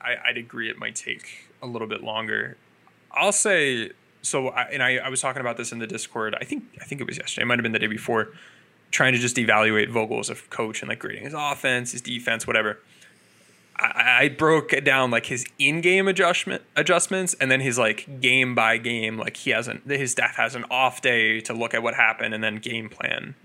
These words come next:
better for the next game. I think he does way better th-, with that than with the in-game stuff.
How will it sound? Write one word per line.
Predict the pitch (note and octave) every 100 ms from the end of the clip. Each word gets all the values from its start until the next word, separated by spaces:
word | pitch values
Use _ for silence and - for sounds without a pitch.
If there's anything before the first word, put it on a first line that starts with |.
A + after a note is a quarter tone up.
| F#3
better | A2+ A#2
for | B2+
the | A#2+
next | A#2+ -
game. | A2+ G#2+ - - -
I | D3+
think | D3 F#3+
he | F3+
does | D#3
way | C3 B2 B2
better | A#2 A2+
th-, | A2
with | A#2 -
that | B2+ B2 C#3 - - - -
than | C3 A2+ A2+ A2
with | A2 - -
the | C3+ B2+ G#2+ G#2 G#2 -
in-game | B2+ A#2+ G#2+ G2+
stuff. | - - - -